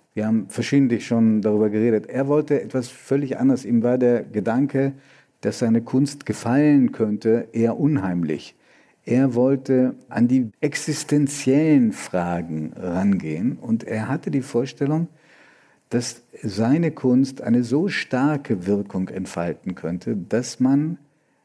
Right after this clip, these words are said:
im Abstand von drei Metern vor einem seiner Kunstwerke in Tränen ausbrechen kann.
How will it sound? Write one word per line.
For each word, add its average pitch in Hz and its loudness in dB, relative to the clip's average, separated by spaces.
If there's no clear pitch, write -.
im 98 -2
Abstand 120 -2
von 104 0
drei 92 -2
Metern 120 0
vor 104 -2
einem 101 0
seiner 95 -2
Kunstwerke 117 -2
in 110 -6
Tränen 98 0
ausbrechen - -12
kann. - -20